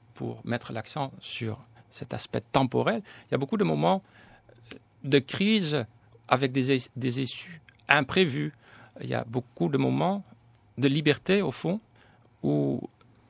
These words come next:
l'histoire a pris un tour, mais ça aurait pu se passer différemment. C'est vrai pour le début, mais c'est vrai aussi pour la chute du mur de Berlin en quatre-vingt-neuf, qui est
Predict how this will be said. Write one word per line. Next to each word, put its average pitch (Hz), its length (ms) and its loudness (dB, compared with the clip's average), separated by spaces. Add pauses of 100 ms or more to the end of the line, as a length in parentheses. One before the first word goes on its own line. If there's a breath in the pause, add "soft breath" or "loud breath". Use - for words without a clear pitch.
(140)
l'histoire 143 440 2
a 135 100 2
pris 147 200 -4
un 127 80 0
tour, 190 340 0
mais 135 140 0
ça 131 160 -4
aurait 127 160 -2
pu - 180 -8
se - 100 -6
passer 131 300 -2
différemment. 143 640 0
C'est - 160 -6
vrai 113 160 -4
pour 113 160 -10
le 107 100 -2
début, 131 380 0
mais 123 120 -2
c'est - 160 -6
vrai 123 180 -2
aussi 131 340 -2 (640 loud breath)
pour 120 520 0 (260)
la 120 100 4
chute 117 180 -2
du 113 80 -4
mur 113 180 2
de 107 60 -2
Berlin 131 540 2
en 107 60 -8
quatre-vingt-neuf, 120 720 -2 (960 loud breath)
qui - 120 -6
est 123 80 -4